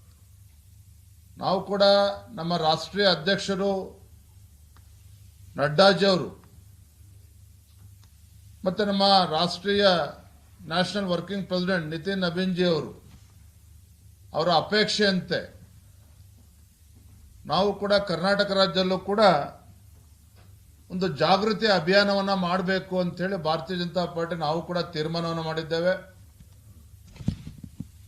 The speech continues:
ಒಂದು ಅವೇರ್‌ನೆಸ್ ಪ್ರೋಗ್ರಾಮ್ ಜನವರಿ ಹದಿನೈದು, ಹದಿನೈದನೇ ತಾರೀಕಿಂದ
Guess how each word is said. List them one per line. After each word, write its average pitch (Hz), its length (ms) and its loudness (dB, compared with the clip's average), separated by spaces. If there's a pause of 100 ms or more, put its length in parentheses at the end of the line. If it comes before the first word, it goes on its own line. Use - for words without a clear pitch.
(280)
ಒಂದು 156 140 0
ಅವೇರ್‌ನೆಸ್ 202 560 2
ಪ್ರೋಗ್ರಾಮ್ 180 680 0 (1800)
ಜನವರಿ 196 500 4
ಹದಿನೈದು, 185 720 0
ಹದಿನೈದನೇ 180 520 -2
ತಾರೀಕಿಂದ 175 540 -4